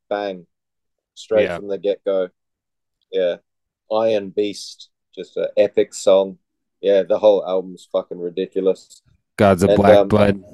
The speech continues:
Speaker 2: Chaos
Speaker 1: yeah,
Speaker 2: Fiend.
Speaker 1: yeah.
Speaker 2: Yeah, there's some really good
Speaker 1: Yeah,
Speaker 2: songs on
Speaker 1: yeah.
Speaker 2: it. Yeah.
Speaker 1: Yeah, I love it, and I like how they go between, like, English and, uh, Norwegian, you know, in their vocals, and I also like the dual vocalists.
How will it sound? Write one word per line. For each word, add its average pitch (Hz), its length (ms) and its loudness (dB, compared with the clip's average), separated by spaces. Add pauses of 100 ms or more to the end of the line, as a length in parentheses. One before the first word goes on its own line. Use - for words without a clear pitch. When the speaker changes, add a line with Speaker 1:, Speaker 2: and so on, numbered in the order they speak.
(380)
Speaker 2:
Chaos 104 340 4
Speaker 1:
yeah, 127 240 8
Speaker 2:
Fiend. 104 200 -2
Speaker 1:
yeah. 113 80 -4 (100)
Speaker 2:
Yeah, 87 100 -2
there's 92 180 0
some 104 120 -4
really 101 80 0
good 98 120 2
Speaker 1:
Yeah, - 40 -4
Speaker 2:
songs 98 260 4
on 104 120 2
Speaker 1:
yeah. - 20 -2
Speaker 2:
it. - 100 -8 (380)
Yeah. 92 200 -2 (220)
Speaker 1:
Yeah, 98 220 -12 (540)
I 104 80 -8
love 107 240 -4
it, 117 140 -6 (120)
and 117 160 -8
I 123 140 -6
like 127 280 -4
how 117 100 -2
they 110 120 -4
go 110 180 -2
between, 107 400 -10
like, 101 300 -6
English 107 680 -2
and, 92 340 -10
uh, 90 440 2 (420)
Norwegian, 98 800 -6 (200)
you 98 100 -8
know, 95 160 0
in 95 120 -4
their 90 280 0 (200)
vocals, 104 580 2
and 95 200 -10 (440)
I 113 140 6
also 117 240 4
like 101 240 0 (460)
the 92 60 -16
dual 113 320 -6
vocalists. 95 640 -4